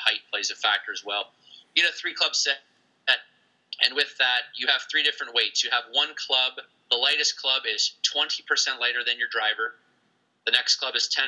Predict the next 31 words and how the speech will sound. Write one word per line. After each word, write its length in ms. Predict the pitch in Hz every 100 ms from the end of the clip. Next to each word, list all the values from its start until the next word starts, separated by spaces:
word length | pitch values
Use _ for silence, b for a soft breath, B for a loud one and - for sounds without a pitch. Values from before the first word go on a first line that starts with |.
| 127
percent 340 | 131 - 117
lighter 280 | 110 110 110
than 140 | 110 107
your 100 | 104
driver, 360 | 104 101 101 107
and 80 |
the 40 | 104
heaviest 420 | 135 139 135 -
club 160 | 127 120
is 140 | 113
five 320 | - 123 120 -
percent, 500 | 120 113 113 107 - -
or 60 | 127
sorry, 240 | 131 110 95 _ _ _ _
twenty 220 | - 160 165
percent 380 | 151 - 143
lighter, 240 | 131 127 120
ten 180 | - 123
percent 300 | 117 - 113
lighter, 320 | 104 104 104 110 - _
five 160 | 123 113 -
percent 260 | - 101 98
heavier. 320 | 92 - - - _ _ _ _ _ _ _ _ _
So 180 | - 135
protocols 680 | - 156 180 180 - 160 151
will 180 | 135 135
always 480 | 135 139 147 143 -
work 320 | 123 123 - - _ _ _ _
light 280 | 107 117 -
to 120 | -
fast, 680 | - 104 101 95 - - -